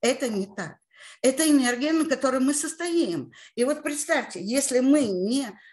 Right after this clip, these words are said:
озвучиваем, что нам надо, это же двадцать второй год, огромные переходные скоростные стадии, чтобы нас подталкивают, нас подталкивают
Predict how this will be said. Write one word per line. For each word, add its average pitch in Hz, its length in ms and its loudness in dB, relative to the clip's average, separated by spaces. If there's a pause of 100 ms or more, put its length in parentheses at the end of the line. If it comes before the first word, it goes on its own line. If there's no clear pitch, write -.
озвучиваем, 233 880 0
что 277 340 0
нам 196 320 -2
надо, 269 300 -2
это 190 180 -6
же 202 80 -12
двадцать 285 340 -6
второй 285 320 -4
год, 240 280 -2 (200)
огромные 311 600 4
переходные 294 500 -2
скоростные 285 580 -2
стадии, 165 680 -6 (380)
чтобы 233 280 0
нас 254 240 2
подталкивают, 202 1160 -6
нас 208 280 -4
подталкивают 202 840 -6